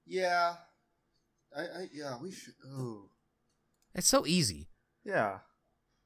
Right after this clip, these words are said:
Speaker 2: And out of, out of respect for the record, we'll get hammered too.
Speaker 1: <laughs> Yeah, we won't do the whole, like,
Speaker 2: "I had water."
Speaker 1: Yeah.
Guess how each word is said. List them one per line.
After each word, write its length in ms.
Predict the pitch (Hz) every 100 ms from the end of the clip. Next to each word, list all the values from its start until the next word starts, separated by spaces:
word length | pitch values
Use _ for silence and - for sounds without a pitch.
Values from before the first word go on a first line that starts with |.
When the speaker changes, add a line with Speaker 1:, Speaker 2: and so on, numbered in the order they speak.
| _ _ _ _ -
Speaker 2:
And 120 | 170
out 140 | 196 190
of, 160 | 160 156
out 140 | 196
of 80 | 180
respect 480 | 135 - - 185 -
for 100 | 139
the 80 | 120
record, 420 | 127 120 98 82 - _ -
we'll 140 | 143
get 160 | 147 120
hammered 460 | 135 120 95 82
too. 260 | - 92 80
Speaker 1:
<laughs> 340 | - - - -
Yeah, 300 | 180 127 107
we 140 | 123
won't 260 | 165 180 143
do 180 | 156 147
the 160 | 135
whole, 400 | 131 127 127 120
like, 220 | 120 113 107 - _ - _ - -
Speaker 2:
"I 160 | 349
had 340 | 339 330 240 -
water." 600 | 277 262 302 285 247 - _ - - -
Speaker 1:
Yeah. 360 | 113 107 98